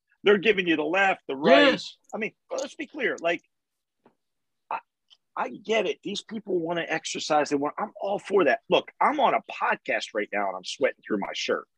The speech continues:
Speaker 1: Okay,
Speaker 2: <laughs>
Speaker 1: let's, for anybody who's watching this thing, but, but th-, this is not your road.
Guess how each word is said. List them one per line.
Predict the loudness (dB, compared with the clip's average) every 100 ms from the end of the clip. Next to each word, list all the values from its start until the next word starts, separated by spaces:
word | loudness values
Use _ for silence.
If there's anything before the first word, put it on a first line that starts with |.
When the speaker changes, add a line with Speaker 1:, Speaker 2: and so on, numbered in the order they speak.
| _ -6
Speaker 1:
Okay, | 2 2 2 -4
Speaker 2:
<laughs> | -2
Speaker 1:
let's, | 0 0 -4 -10 0
for | 4
anybody | 6 4 2
who's | 0 2
watching | 2 0 -4 -12
this | -12
thing, | -12 -14 -16 _ _ _ _ -2
but, | 0 0 _ _ _ _ _ _ 2
but | 4 4 _ _ _ _ _ _ _ _ -8
th-, | -8 -12 -6
this | -2 0 0
is | -2 0
not | 2 2 2
your | 6 6
road. | 6 0 0 0 0